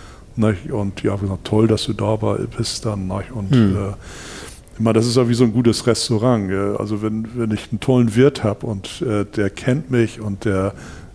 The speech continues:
Speaker 1: liebt mich und ich bin da immer da, dann, auch wenn das Essen mal nicht so gut ist, dem verzeih ich und der weiß aber, wenn ich reinkomme, was ich haben will, na, der ist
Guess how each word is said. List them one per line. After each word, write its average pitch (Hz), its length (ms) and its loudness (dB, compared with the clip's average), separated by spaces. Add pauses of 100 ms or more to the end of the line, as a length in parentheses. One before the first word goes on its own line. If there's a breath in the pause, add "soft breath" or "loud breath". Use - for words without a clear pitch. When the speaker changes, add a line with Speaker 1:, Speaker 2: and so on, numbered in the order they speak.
(120)
Speaker 1:
liebt 131 200 0
mich 117 220 6
und 117 80 -2
ich 104 140 -4
bin 113 160 0
da 110 80 4
immer 107 240 0
da, 110 420 2
dann, 101 260 -4
auch - 200 -4
wenn 113 60 2
das 107 120 2
Essen 123 320 0
mal 110 120 4
nicht 110 120 0
so 107 140 -4
gut 127 220 -4
ist, 123 240 -4
dem 107 100 -4
verzeih 113 540 0
ich 117 120 -4 (380 loud breath)
und 104 260 -2 (240)
der 104 160 2
weiß 107 280 2
aber, 110 120 -4
wenn 107 80 0
ich 104 140 0
reinkomme, 113 360 0
was 104 140 -2
ich 98 140 -4
haben 107 300 -2
will, 107 180 2
na, 101 160 -4
der 104 220 -4
ist - 300 -6